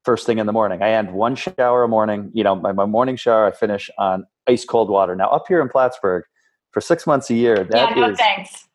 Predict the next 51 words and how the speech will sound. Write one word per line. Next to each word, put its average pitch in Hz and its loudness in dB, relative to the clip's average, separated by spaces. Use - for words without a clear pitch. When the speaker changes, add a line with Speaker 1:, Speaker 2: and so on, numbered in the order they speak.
Speaker 1:
like 120 2
forty 139 0
something 117 -2
degree 107 0
water. 101 0
But 180 0
the 113 0
thing 165 0
I 156 2
tell, 160 0
and, 135 -2
you 156 -2
know, 143 0
there's 131 0
all 117 2
kinds 110 -4
of 110 -6
Wim 101 -2
Hof 107 0
stuff, 110 0
and 107 0
there's 107 -6
some 107 -2
interesting 123 0
potential, 107 -2
um, 95 2
you 175 2
know, - 0
immunity, 135 0
circulation 120 0
benefits. 113 0
I 139 4
don't 175 2
even 156 0
worry 123 2
about 90 -2
that. 98 0
The 120 2
reason 160 2
I 131 2
find 98 0
it 98 0
is, 98 -4
one, 117 0
it's 139 -8
part 120 0
of 123 2
a 123 2
routine. 123 -2
It's 101 -2
like 98 0